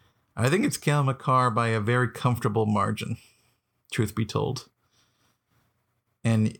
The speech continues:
I know he's shooting very high, but he is quite good at hockey. And he's getting two more minutes a night than, uh, than young Mister Fox. So, and needless to say, his team is a little bit better, especially now that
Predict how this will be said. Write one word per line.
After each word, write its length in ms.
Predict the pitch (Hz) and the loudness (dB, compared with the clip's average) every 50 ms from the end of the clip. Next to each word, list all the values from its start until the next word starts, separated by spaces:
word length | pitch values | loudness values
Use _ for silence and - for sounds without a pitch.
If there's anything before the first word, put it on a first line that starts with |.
| _ | _
I 100 | 113 120 | -2 0
know 200 | 120 120 120 123 | 2 2 2 2
he's 160 | 120 117 104 | 2 2 2
shooting 400 | - - 120 110 110 107 107 104 | 2 2 2 2 2 2 2 2
very 240 | 104 107 107 - - | 2 0 0 -2 -2
high, 380 | 98 110 98 90 - 117 - - _ _ _ _ | -2 -2 -2 -2 -2 -6 -8 -10 _ _ _ _
but 300 | - - - - - - _ _ _ _ _ _ _ _ _ | -6 -4 -4 -2 -4 -6 _ _ _ _ _ _ _ _ _
he 240 | - 101 104 107 110 | -6 -2 0 2 2
is 120 | 110 101 - | 2 0 -2
quite 320 | - - - 104 98 95 | -4 -2 -2 -2 -2 -2
good 160 | - 104 104 | -4 -4 -4
at 100 | 104 104 | -4 -2
hockey. 500 | - 110 104 107 - - 123 120 - - _ _ _ _ _ _ _ _ _ _ - - _ - _ _ _ _ _ _ _ _ _ _ _ _ _ _ _ - | -2 -2 -2 -2 -2 -4 -4 -4 -4 -8 _ _ _ _ _ _ _ _ _ _ -20 -20 _ -20 _ _ _ _ _ _ _ _ _ _ _ _ _ _ _ -2
And 120 | - 104 | 0 2
he's 180 | 107 107 101 - | 2 2 0 0
getting 580 | - 120 113 110 110 107 104 104 104 101 95 - _ _ _ _ _ _ _ _ _ _ _ _ _ _ _ _ _ _ _ _ _ - _ | 0 0 2 2 2 2 2 2 0 -2 -4 -8 _ _ _ _ _ _ _ _ _ _ _ _ _ _ _ _ _ _ _ _ _ -20 _
two 200 | - - 131 123 | -6 -2 0 2
more 180 | 123 117 113 107 | 2 2 2 2
minutes 300 | 107 107 107 104 - - | 2 2 2 0 0 0
a 40 | 104 | 0
night 300 | 107 107 107 104 - - | 0 0 0 -2 -2 -2
than, 220 | - 110 107 107 | -2 -2 0 0
uh, 240 | 104 101 95 104 - - _ _ _ | -2 -2 -2 -4 -6 -8 _ _ _
than 160 | - 113 110 110 | -4 -2 0 2
young 220 | 107 107 104 104 | 2 2 0 0
Mister 280 | 104 101 - - 110 101 | 0 -2 -2 -4 -4 -4
Fox. 540 | - - - - 107 - - - - - _ _ | -2 -2 -2 -2 -4 -4 -6 -8 -8 -10 _ _
So, 380 | _ - - 113 113 113 117 - _ _ - - - - - - - - - - - - - _ _ _ _ _ _ _ _ _ | _ -10 -8 -4 -4 -4 -4 -6 _ _ -20 -20 -18 -18 -18 -18 -18 -20 -20 -20 -20 -20 -20 _ _ _ _ _ _ _ _ _
and 300 | - 135 117 110 113 - - _ - - | -6 -4 -4 -4 -4 -6 -8 _ -12 -4
needless 360 | - 117 113 107 113 107 - - | -2 0 0 0 0 -2 -2 -2
to 60 | 104 | -2
say, 180 | - - 110 | 0 0 2
his 120 | 107 104 95 | 0 0 -2
team 300 | - - 113 107 104 98 | -2 -2 -2 0 0 -2
is 160 | 101 104 120 | -2 -4 -4
a 40 | - | -4
little 140 | 98 101 - | -4 -4 -4
bit 220 | - - 113 - | -4 -6 -6 -4
better, 220 | - 107 - - | -4 -4 -4 -4
especially 440 | 107 - - - 123 104 - - 110 | -4 -6 -6 -4 -4 -2 -2 0 0
now 160 | 110 104 101 | 0 0 -2
that 220 | 101 - - - | -2 -2 -4 -4